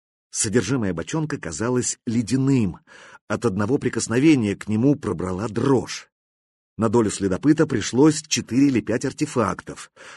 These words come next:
К тому времени, как я закончил, масса на его груди уже застывала, да и та, что находилась в бочонке,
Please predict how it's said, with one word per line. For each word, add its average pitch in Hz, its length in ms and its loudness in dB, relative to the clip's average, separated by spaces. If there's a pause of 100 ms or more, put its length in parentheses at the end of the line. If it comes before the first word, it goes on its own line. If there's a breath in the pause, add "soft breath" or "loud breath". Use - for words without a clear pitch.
(120)
К - 80 -14
тому 117 180 2
времени, 123 320 4
как 101 220 -6
я 101 80 0
закончил, 151 600 2 (300 loud breath)
масса 139 420 -2
на 147 100 2
его 135 180 4
груди 113 280 0
уже 139 280 2
застывала, 117 960 0 (340 loud breath)
да 87 140 0
и 123 80 4
та, 131 200 4
что 110 160 -4
находилась 101 460 -2
в 76 80 -16
бочонке, 156 640 0